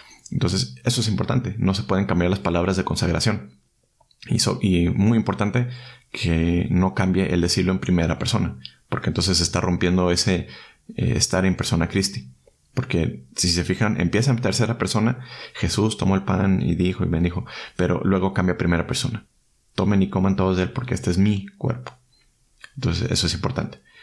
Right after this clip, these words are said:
Y otra cosa que tampo-, tampoco puede cambiar, que es esencial, pues es el hecho de que los sacerdotes son hombres. Entonces nunca puede existir sacerdotisas, mujeres. Y esto no es por machismo ni,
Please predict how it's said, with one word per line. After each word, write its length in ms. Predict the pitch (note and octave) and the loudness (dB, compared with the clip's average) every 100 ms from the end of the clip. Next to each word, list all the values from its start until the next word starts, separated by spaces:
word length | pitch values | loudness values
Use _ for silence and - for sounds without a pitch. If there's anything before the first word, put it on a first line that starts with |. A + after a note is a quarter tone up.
| - | -6
Y 80 | G2 | -2
otra 180 | G2 G2 | 0 0
cosa 200 | - - | -2 -2
que 80 | F#2+ | -2
tampo-, 380 | E2+ - - - | -2 -2 -4 -4
tampoco 380 | E2 F#2 F#2 F2+ | -4 -2 -2 0
puede 220 | F2+ F#2 | 0 0
cambiar, 280 | F2 F2+ - | 0 0 0
que 80 | |
es 100 | F2+ | 0
esencial, 440 | F2 F#2 G#2+ C3+ B2+ - - | 0 2 2 0 -4 -12 -8
pues 160 | F#2+ E2 | -4 -2
es 140 | E2+ | 0
el 100 | F#2 | 0
hecho 220 | F2 G2 | 0 0
de 120 | F2 E2 | -2 0
que 120 | E2+ | -2
los 140 | E2 | 0
sacerdotes 440 | F2 F2+ E2+ E2+ F#2+ | 0 0 0 0 0
son 180 | E2 D#2 | 0 2
hombres. 400 | A2 F2+ - - _ _ _ _ | 0 0 -4 -10 _ _ _ _
Entonces 260 | F2 F2 | -2 2
nunca 360 | G2 A2 A2 - | 4 4 2 0
puede 320 | G2 G2 F#2+ | 2 2 2
existir 540 | F2+ F#2 - F#2 - - | 0 -2 0 0 -2 -6
sacerdotisas, 800 | - D#2 E2+ F2 - B2+ - - | -4 -2 0 0 0 0 -2 -2
mujeres. 440 | B2+ - - - - - - - - | -2 0 -2 -6 -12 -20 -20 -10 -2
Y 100 | G2+ | 0
esto 180 | - | 2
no 60 | A2 | 2
es 80 | A2+ | 2
por 160 | A2+ | 0
machismo 440 | G#2 F2+ G#2+ G#2 G2 | 0 0 0 2 4
ni, 180 | F#2+ | 2